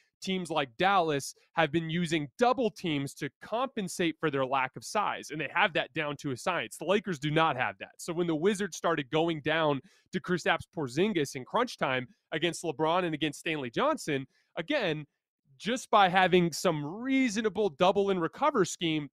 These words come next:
they would be able to ki-, to handle Kristaps Porzingis. He's not a good enough player to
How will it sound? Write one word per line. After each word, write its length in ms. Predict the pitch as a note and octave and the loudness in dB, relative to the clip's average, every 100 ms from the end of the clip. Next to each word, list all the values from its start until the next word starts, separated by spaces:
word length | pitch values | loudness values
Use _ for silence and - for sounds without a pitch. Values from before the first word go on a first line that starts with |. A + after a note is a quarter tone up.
| - | 0
they 160 | F3+ | 2
would 160 | A#3+ G3 | 2 -2
be 220 | F#3+ F3 | 0 2
able 240 | F3+ F3 | 2 0
to 120 | - - | -6 -12
ki-, 180 | - - - | -14 -16 -6
to 160 | F#3 D#3+ B2 - D3+ | -2 -2 -4 -14 -2
handle 360 | B3 A3 E3+ | 0 2 0
Kristaps 420 | - D#3+ - D#3 | -2 -4 -2 -6
Porzingis. 460 | - E3 D3+ C3+ - | -6 -4 -2 -2 -2
He's 180 | F#3+ E3 | -6 -2
not 160 | G#3 | 0
a 60 | G3 | 0
good 180 | C3+ E3+ | 0 0
enough 200 | D#3 C3+ _ | 0 -4 _
player 220 | D3 A2+ - _ _ _ _ _ _ | -8 -8 -10 _ _ _ _ _ _
to 340 | - G3 D3+ | -2 0 0